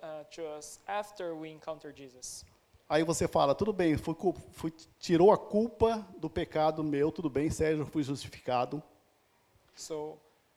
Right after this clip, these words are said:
Speaker 1: uh, the guilt of the sin was already taken away from me.
Speaker 2: Mas de repente, quando eu volto em casa, fico sozinho, dá
Speaker 1: But
Speaker 2: aquela vontade de ver uma pornografia.
Speaker 1: So, uh, maybe after, when I get at home and I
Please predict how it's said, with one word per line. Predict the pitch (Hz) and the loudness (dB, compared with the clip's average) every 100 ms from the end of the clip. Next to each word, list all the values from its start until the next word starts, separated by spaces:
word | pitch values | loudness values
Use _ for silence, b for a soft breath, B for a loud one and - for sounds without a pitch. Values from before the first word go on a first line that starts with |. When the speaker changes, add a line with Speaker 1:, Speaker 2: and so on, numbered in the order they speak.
| _ | _
Speaker 1:
uh, | 175 165 156 156 | -6 -6 -6 -10
the | 156 | -14
guilt | 143 214 190 175 - | -8 -6 -6 -8 -10
of | 160 | -10
the | 165 | -10
sin | - 175 160 | -12 -12 -12
was | 156 147 | -12 -10
already | 151 151 156 | -8 -8 -10
taken | 147 - 175 180 156 | -14 -12 -12 -10 -14
away | 147 139 147 | -12 -12 -14
from | - 165 | -14 -16
me. | 170 180 - _ _ _ | -14 -18 -20 _ _ _
Speaker 2:
Mas | - 151 | 0 2
de | 165 | 2
repente, | 175 - 170 - | -2 0 -2 0
quando | 180 | 0
eu | 151 | 2
volto | 165 160 | 4 2
em | 151 | 0
casa, | - 170 147 | 2 2 2
fico | 160 - | -6 -4
sozinho, | 165 131 147 165 170 143 _ _ _ | -2 -2 0 -2 -2 -6 _ _ _
dá | - | -4
Speaker 1:
But | 151 | -2
Speaker 2:
aquela | 170 143 | 0 0
vontade | 147 131 - - 175 175 160 | 0 -4 -4 0 0 0 -6
de | 135 | -4
ver | 143 | -2
uma | 143 | -2
pornografia. | 147 131 123 110 - 143 165 151 - | -2 -4 -2 -4 -4 -2 0 -2 -10
Speaker 1:
So, | - - 160 156 156 156 b b b 165 | -16 -10 -8 -8 -10 -16 b b b -10
uh, | 160 156 143 143 | -8 -8 -12 -12
maybe | 170 175 170 160 | -10 -10 -10 -8
after, | 175 180 - 170 156 151 | -6 -6 -6 -8 -6 -8
when | 156 165 | -10 -8
I | 165 156 | -8 -6
get | 160 165 | -6 -4
at | 160 - | -6 -6
home | 180 165 160 | -8 -8 -10
and | 156 156 | -12 -10
I | 156 | -10